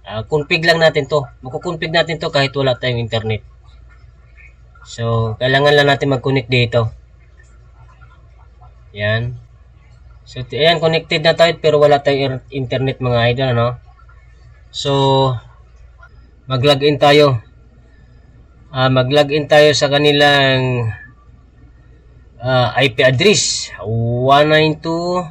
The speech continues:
dot one six eight dot zero dot one. Ayan. So, ayan, ga-, dito, mga idol, maggagawa tayo ng password, no?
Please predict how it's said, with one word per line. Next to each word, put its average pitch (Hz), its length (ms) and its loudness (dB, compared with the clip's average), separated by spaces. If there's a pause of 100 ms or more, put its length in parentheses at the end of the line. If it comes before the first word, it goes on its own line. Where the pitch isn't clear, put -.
(300)
dot 135 400 -2
one 135 640 0 (480)
six - 400 -14
eight 135 400 -8 (320)
dot 123 400 0
zero 127 640 -6
dot 120 240 -6
one. 120 380 -2 (2250)
Ayan. 113 480 -2 (1120)
So, - 240 -6
ayan, 180 320 4
ga-, 165 240 -2
dito, 185 320 0
mga 202 320 6
idol, 196 320 2
maggagawa 170 480 0
tayo 160 320 4
ng 156 640 2 (1300)
password, 165 400 2
no? 170 260 -2